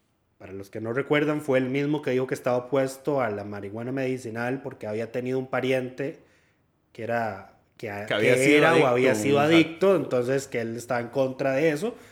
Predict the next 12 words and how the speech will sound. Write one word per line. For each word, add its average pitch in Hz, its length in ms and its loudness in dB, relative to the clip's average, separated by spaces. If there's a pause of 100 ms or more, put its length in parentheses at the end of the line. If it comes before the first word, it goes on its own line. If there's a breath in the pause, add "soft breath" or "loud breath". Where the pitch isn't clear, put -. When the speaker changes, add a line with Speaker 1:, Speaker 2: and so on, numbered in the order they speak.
(300 soft breath)
Speaker 1:
como 110 240 -14
si 104 160 -8
tuviera 107 420 -4
algún 123 280 -4
tipo 131 340 -4
de 123 60 0
relación 107 460 -6
una 117 200 -6
cosa 123 260 -4
con 127 140 -4
la 135 100 2
otra, 185 440 2